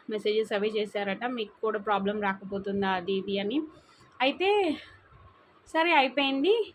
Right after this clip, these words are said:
"మీ వైఫ్ లాగా ఏమైనా, సరే మళ్ళీ డబ్బుల కోసం అంటే, డబ్బులకి చాలా అవసరంగా ఉంది, మీ వైఫ్ లాగా ఏమైనా జాబ్ ఉంటే చూడు" అంటే, మా వైఫ్ జాబ్ కాదు, ఏజెన్సీ,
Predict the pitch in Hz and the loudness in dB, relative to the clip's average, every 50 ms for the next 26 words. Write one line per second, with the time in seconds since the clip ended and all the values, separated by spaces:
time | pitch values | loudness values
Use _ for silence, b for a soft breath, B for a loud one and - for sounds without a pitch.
0 | - - 247 254 254 247 240 240 247 - 285 269 262 254 262 285 285 285 269 262 | -10 -6 -2 2 4 4 4 2 2 2 2 2 4 4 4 6 6 6 6 4
1 | 247 240 247 254 262 254 254 240 240 B B B B B B - - 247 240 262 | 2 0 -2 0 2 2 2 0 -2 B B B B B B -4 -2 0 2 2
2 | 262 247 254 254 247 240 202 202 247 240 254 254 247 - 247 240 226 226 226 311 | 2 2 2 2 2 2 2 2 2 2 2 2 0 -2 -6 -6 -4 -2 -2 -2
3 | 320 269 262 202 226 247 247 - - 247 233 233 233 226 220 214 233 233 226 233 | 0 0 0 0 -2 -6 -4 -2 -2 0 2 2 2 0 0 -2 -4 -6 -6 -6
4 | 233 226 226 220 240 285 302 311 269 233 208 202 208 - 240 240 240 226 214 214 | -4 -4 -4 -2 2 4 4 4 6 6 4 4 2 0 -2 0 0 0 -2 -2
5 | 226 247 240 220 220 196 202 202 220 233 214 226 240 - - 208 202 196 196 196 | -4 -4 -2 2 2 4 4 2 0 -2 -4 -4 -4 -2 -2 -2 0 0 0 0
6 | 190 190 208 285 302 302 285 240 226 233 233 208 214 202 190 208 214 220 220 214 | 0 -2 -2 0 0 0 0 0 -2 -4 -4 -2 0 2 2 2 0 -2 -2 0
7 | 190 180 208 277 285 247 220 202 208 202 196 196 196 - 294 392 | 0 0 2 2 2 0 2 2 2 2 0 0 -2 -2 -2 -4